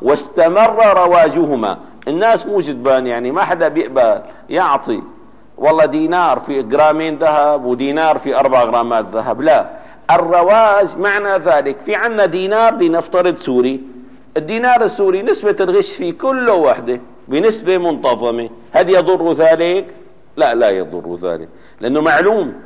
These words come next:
النسبة التي تفرق ما بين الذهب وغيره معلومة. فأنت أعطيتني من نفس النوع دنانير مغشوشة وأنا أعطيتك دنانير مغشوشة، هل يصح ذلك؟ ولا يسمى دينار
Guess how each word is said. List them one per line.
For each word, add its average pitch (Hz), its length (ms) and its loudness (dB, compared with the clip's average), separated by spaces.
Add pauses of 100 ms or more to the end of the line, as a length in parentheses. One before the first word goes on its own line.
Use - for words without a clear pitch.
النسبة 127 580 -2 (100)
التي 160 360 -4
تفرق 139 520 -2
ما 131 180 0
بين 160 260 0
الذهب 135 580 0
وغيره 208 720 0
معلومة. 143 500 -2 (340)
فأنت 233 320 -2
أعطيتني 202 460 0
من 190 180 -2
نفس 233 260 -4
النوع 165 360 0
دنانير 156 680 -2
مغشوشة 165 680 -4
وأنا 214 200 0
أعطيتك 196 400 0
دنانير 160 560 -2
مغشوشة، 117 560 -4 (260)
هل 160 180 0
يصح 170 400 0
ذلك؟ 147 460 2 (280)
ولا 185 280 4
يسمى 208 680 0
دينار 208 600 -2